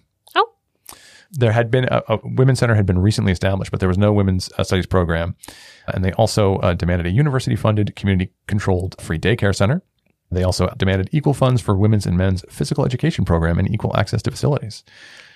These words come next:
Speaker 2: I think this is pre-Title nine, and so this was still
Speaker 1: Mm-hmm.
Speaker 2: when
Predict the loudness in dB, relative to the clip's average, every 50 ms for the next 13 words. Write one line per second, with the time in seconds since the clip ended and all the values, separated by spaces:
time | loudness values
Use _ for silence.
0 | _ -8 -8 -6 -2 -2 -2 0 0 -2 -2 -2 -4 0 2 2 2 2 2 2
1 | 2 2 2 2 2 2 2 0 -2 -4 -6 -6 -2 -2 -2 -2 -2 -2 -2 0
2 | 0 2 0 0 0 0 -2 -2 -4 -10